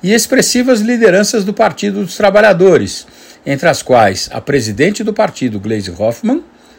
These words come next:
Lindbergh Farias, e o chefe da Casa Civil, o Rui Costa. Como aposto,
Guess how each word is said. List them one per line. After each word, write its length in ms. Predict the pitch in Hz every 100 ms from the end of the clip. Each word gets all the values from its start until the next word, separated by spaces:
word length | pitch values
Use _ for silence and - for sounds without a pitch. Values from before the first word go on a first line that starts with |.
| _ _
Lindbergh 640 | 131 214 208 143 135 117
Farias, 680 | - 110 104 165 262 - - - _ _
e 60 | 233
o 40 |
chefe 340 | 214 196 175 -
da 100 | 175
Casa 320 | - 170 165
Civil, 500 | - 160 110 120 131 - _ -
o 60 |
Rui 200 | 107 151
Costa. 540 | 151 95 - - - - _ _ _ _ _ _ _ _ _ _ _ _ - - - -
Como 240 | 202 240
aposto, 680 | 247 180 156 - - -